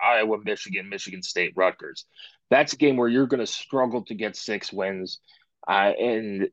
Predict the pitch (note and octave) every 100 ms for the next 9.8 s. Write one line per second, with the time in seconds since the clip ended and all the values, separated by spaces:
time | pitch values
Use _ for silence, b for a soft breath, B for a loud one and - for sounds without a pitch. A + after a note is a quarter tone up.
0 | _ _ G#2 G#2+ A#2 A2 A#2+ A2+ A#2 -
1 | A2 G#2 G2+ - A2+ A2+ A2 G#2 G2 G#2
2 | F#2 F2+ F#2 F2+ - F2+ E2 C#2+ - D2+
3 | A2 G2+ G#2 G2+ - _ B2 C#3+ C#3+ D#3+
4 | E3+ C#3+ D3 D3 C#3+ A#2+ A2 A#2 - C3+
5 | C3 - C3+ A#2 B2+ B2 G#2+ B2 B2+ -
6 | - B2+ A2+ B2 B2+ - _ b b _
7 | B2+ G2+ - B2+ G2+ - C#3+ - - A#2+
8 | G2 - B2+ A#2+ G#2+ - F#2+ G#2 A#2 A2
9 | G#2 G#2+ A2 A#2 G#2 G#2 C3 D3+